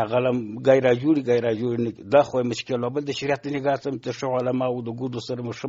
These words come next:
معلومات کړی دی، شرعي جواز نه که ځکه چې پخوا یې د هغه موږ ته یو رقم دلایل وو چې دا ځي، او د کافرانو ملک ته ځي. لیکن خو اوس یې ځلې زما په کلي کې زما د اکا زوی یې وخوري،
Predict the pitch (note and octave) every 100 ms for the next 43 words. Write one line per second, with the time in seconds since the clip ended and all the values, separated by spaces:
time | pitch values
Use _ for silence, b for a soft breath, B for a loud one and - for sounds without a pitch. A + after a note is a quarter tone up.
0 | A#2+ A#2 A#2 A2 B2 A#2+ A#2+ B2 A#2 B
1 | B - - - A#2 A#2+ B2 B2 B2 A2+
2 | C3 C3 B2+ D3 C#3 C3+ - D3 C#3+ C#3
3 | D#3 D#3 B B - D#3 D#3 D#3 D3+ D3
4 | C#3+ C#3 D#3+ D#3 D3 C3+ A#2 B2+ C3 C3+
5 | D3+ C#3+ D3+ B2+ B2 C#3+ C#3+ B2 F3 E3
6 | F3 E3 C#3+ - C3 D3 D#3+ D3+ C#3 B2
7 | A#2 G#2 G#2+ B B - C3 D3+ C3 F3
8 | E3 D#3+ D#3+ E3+ E3 D3+ D#3 D3+ - F3+
9 | C3+ D3+ E3+ D#3 D#3 F3 D#3+ G3 F3 D3+
10 | A#2 C3+